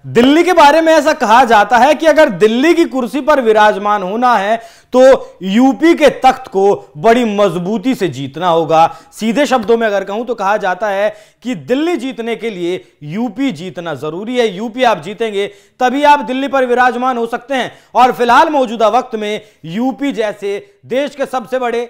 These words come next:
सूबे की कमान है योगी आदित्यनाथ के हाथ में, जिनके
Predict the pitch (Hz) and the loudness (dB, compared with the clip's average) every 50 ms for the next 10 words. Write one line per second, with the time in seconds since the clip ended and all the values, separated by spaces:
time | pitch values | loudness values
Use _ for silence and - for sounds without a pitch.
0 | - _ _ - 240 233 190 254 247 175 208 156 - 190 185 185 196 214 202 190 | -14 _ _ -12 -12 -4 -2 -4 -4 -4 -8 -12 -12 -10 -8 -6 -6 -6 -6 -8
1 | 175 185 180 - _ _ _ - 175 220 226 220 180 196 190 185 175 175 - 190 | -10 -12 -12 -14 _ _ _ -10 -4 -2 -2 -2 -2 -2 -4 -4 -6 -8 -12 -10
2 | 185 185 202 220 214 - 202 190 202 214 - 190 196 190 196 196 - _ _ _ | -8 -6 -6 -6 -6 -6 -6 -4 -4 -4 -6 -8 -14 -14 -14 -16 -16 _ _ _
3 | _ _ _ 123 113 - 214 311 330 359 247 240 311 320 320 302 | _ _ _ -20 -10 -6 -6 -4 -4 -6 -8 -4 -4 -2 -2 -2